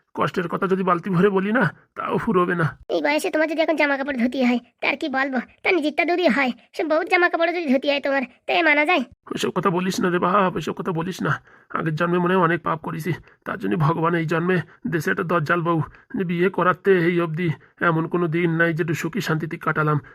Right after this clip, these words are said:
Speaker 1: খালি খিস্তি খামারি, খিস্তি খামারি। কাজ বাজ করলি তো কোনো দুঃখ নাই, লোকের সামনে যখন অপমান করে না,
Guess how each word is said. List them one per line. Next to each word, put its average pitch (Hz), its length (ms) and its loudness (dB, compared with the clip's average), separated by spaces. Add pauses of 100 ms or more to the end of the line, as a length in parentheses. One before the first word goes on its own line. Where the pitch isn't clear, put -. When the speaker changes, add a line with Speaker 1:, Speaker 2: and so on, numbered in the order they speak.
(120)
Speaker 1:
খালি 170 280 -2
খিস্তি 170 380 -4
খামারি, 156 400 0
খিস্তি - 360 -8
খামারি। 156 360 0 (280)
কাজ 143 220 0
বাজ 190 160 0
করলি 190 240 0
তো 220 80 0
কোনো 196 140 2
দুঃখ 202 240 -2
নাই, 180 240 4
লোকের 170 300 -2
সামনে 190 200 2
যখন 190 240 0
অপমান 180 320 0
করে 190 180 2
না, 226 140 4